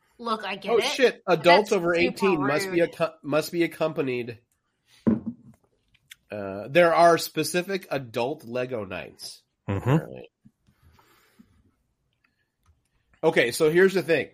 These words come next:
Speaker 2: My sister, my niece, uh, I probably won't say her name because I haven't asked my sister yet.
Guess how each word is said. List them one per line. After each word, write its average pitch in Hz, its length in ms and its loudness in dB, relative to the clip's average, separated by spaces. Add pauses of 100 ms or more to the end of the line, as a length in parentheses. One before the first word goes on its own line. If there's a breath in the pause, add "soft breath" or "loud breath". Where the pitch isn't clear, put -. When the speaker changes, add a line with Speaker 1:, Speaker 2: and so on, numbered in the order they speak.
(100)
Speaker 2:
My 120 200 -4
sister, 123 680 -6
my 127 240 -2
niece, 123 680 -6 (360)
uh, 98 800 -6 (560)
I - 100 -14
probably 104 220 -8
won't 92 220 -14
say 87 160 -12
her 82 140 -16
name 65 220 -16
because 71 280 -20
I 76 100 -18
haven't 82 220 -16
asked 73 200 -18
my 71 60 -16
sister - 320 -18
yet. 60 220 -18